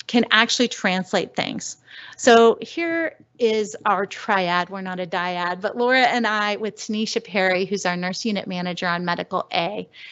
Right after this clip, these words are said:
And we've identified that in order to move Q I forward, we actually have to get to know each other well. And we have to meet weekly. We align on key initiatives.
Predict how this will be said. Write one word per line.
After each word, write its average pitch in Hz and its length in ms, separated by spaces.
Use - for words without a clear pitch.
And 226 160
we've 262 180
identified 226 1080
that 202 380
in 214 160
order 262 280
to 220 420
move 247 380
Q 262 220
I 240 140
forward, 190 580
we 220 140
actually 196 360
have 220 200
to 226 80
get - 180
to 196 100
know 185 200
each 208 200
other 190 220
well. 175 360
And 202 100
we 196 100
have 202 240
to 247 80
meet 226 320
weekly. 240 540
We 220 140
align 202 360
on 247 140
key 262 220
initiatives. 240 800